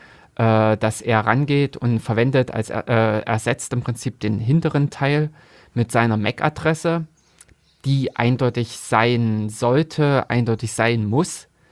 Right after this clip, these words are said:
weil das sonst auch schon zu Problemen führt innerhalb des Netzwerkes. Und daher die, ähm, sich jederzeit,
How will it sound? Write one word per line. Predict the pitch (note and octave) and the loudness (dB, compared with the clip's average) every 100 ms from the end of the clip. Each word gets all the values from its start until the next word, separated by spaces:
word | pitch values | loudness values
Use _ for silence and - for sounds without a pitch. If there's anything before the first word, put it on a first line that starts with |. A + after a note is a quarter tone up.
| _ | _
weil | - A#2 | 0 2
das | A2+ | 2
sonst | A#2+ A2 - - | 0 -2 -4 -4
auch | A2+ | -4
schon | - A#2+ | -2 -2
zu | - | -2
Problemen | G2+ G#2+ G#2+ A2 D#3+ F3+ F3 | -8 -8 -2 2 2 0 -4
führt | - - D#3 D#3+ | -10 -2 0 0
innerhalb | - C3+ C3 C3 | -2 0 0 -4
des | A#2+ | -4
Netzwerkes. | B2 - C3 C3+ C#3+ - - _ _ _ _ _ _ - _ _ - - _ - | -6 -4 -4 -4 -6 -10 -20 _ _ _ _ _ _ -20 _ _ -20 -20 _ -4
Und | B2 A#2+ | 0 2
daher | A#2+ B2 C3 B2 | 0 0 0 0
die, | - A#2 A#2 A2+ A2 G#2 _ _ _ _ - | -2 -4 0 0 -2 -4 _ _ _ _ -4
ähm, | B2 A#2+ A#2 A2+ A2 G#2+ | 0 2 2 0 -2 -4
sich | A2+ A#2+ - | -6 -6 -4
jederzeit, | C#3+ E3 - B2+ C3 - - | -2 -2 0 0 0 -4 -14